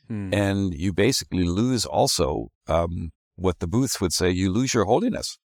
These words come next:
Speaker 2: Uh,
Speaker 1: Yeah.
Speaker 2: that's what happened to Methodism. It's not gonna happen to us.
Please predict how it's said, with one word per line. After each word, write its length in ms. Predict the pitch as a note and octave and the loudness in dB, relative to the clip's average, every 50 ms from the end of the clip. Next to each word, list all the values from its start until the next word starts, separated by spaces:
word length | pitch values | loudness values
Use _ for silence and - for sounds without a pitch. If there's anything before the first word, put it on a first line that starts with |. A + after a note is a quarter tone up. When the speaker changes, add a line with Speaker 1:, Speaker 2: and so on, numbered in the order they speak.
| _ _ _ - - _ - | _ _ _ -20 -14 _ -2
Speaker 2:
Uh, 360 | F2 E2 E2 E2+ - F#2+ F#2+ D2 | 0 0 0 0 -2 -4 -6 -8
Speaker 1:
Yeah. 80 | - - | -8 -4
Speaker 2:
that's 220 | - F2+ F2 - | -2 -2 -2 0
what 100 | G2 F#2+ | 0 0
happened 240 | G#2 A2 A2 - A2 | 2 2 0 0 -2
to 60 | G#2+ | 0
Methodism. 540 | G#2+ C#3 F3 - C3+ A2+ A2+ A2+ C#3+ F#3+ G3+ _ _ _ _ | 2 2 2 2 0 0 -2 -2 -2 -6 -10 _ _ _ _
It's 160 | - - - | -14 -12 -8
not 240 | E2+ E2+ F2+ A2+ A2+ | -2 0 0 0 2
gonna 200 | - C3 B2+ A#2+ | 2 0 0 2
happen 260 | B2 B2+ A2+ A#2+ A#2+ | 0 0 0 0 2
to 120 | A#2+ B2+ | 2 4
us. 320 | B2 G#2+ D#2 - - - | 4 4 4 2 -4 -8